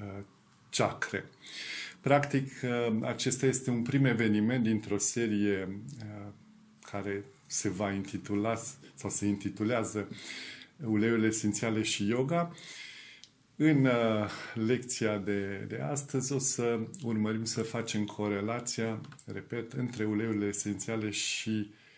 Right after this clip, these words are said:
chakre. Practic, uh, întâlnirea noastră o să aibă trei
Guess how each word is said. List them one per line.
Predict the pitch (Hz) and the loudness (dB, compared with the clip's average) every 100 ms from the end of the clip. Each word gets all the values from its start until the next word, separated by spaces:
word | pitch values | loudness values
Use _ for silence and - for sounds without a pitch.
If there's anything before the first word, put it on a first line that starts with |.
| _ _ _ _ _ - | _ _ _ _ _ -4
chakre. | - 98 - - - - _ _ _ _ _ _ _ _ _ _ _ _ - - - - - - - | 0 0 -2 -8 -10 -12 _ _ _ _ _ _ _ _ _ _ _ _ -20 -16 -8 -8 -8 -18 -4
Practic, | - 156 151 151 147 - - 131 | 6 6 6 2 0 -2 -6 -2
uh, | 123 120 110 107 98 - - - - _ _ _ - - - - | 2 4 2 2 -4 -10 -14 -18 -20 _ _ _ -20 -20 -20 -2
întâlnirea | 135 127 131 123 131 120 113 | 2 2 4 4 4 4 2
noastră | 107 135 143 139 - 135 127 120 120 | 2 2 2 0 -2 -2 0 0 -2
o | 117 | -4
să | 113 - - 113 110 107 101 98 104 - 139 | 0 0 0 0 0 0 -2 -4 -6 -8 -8
aibă | 113 110 101 107 101 95 92 92 - _ _ _ - _ _ _ | -4 -2 -2 0 0 0 -2 -6 -14 _ _ _ -20 _ _ _
trei | - 113 95 92 | 0 2 2 -2